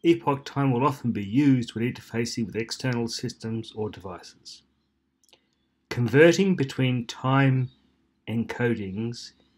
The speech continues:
is not complicated, but it makes sense to wrap it in a class for consistency.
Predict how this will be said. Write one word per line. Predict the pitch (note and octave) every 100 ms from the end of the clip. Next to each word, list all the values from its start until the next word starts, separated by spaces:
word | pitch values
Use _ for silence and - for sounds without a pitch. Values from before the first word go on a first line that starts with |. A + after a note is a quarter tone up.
| _
is | A2+ G#2+
not | B2+ A#2+
complicated, | - B2 - F#2+ - F2+ - D#2+ - - _ _ _ _ _ _ -
but | A2
it | G#2
makes | G#2+ B2+ C3+ - -
sense | - B2 A#2
to | -
wrap | G2+ A2+ A2
it | A2+
in | A2 A2+
a |
class | - - G#2+ G#2+ G#2 - - -
for | - A2+
consistency. | - A#2 - - - - - - E2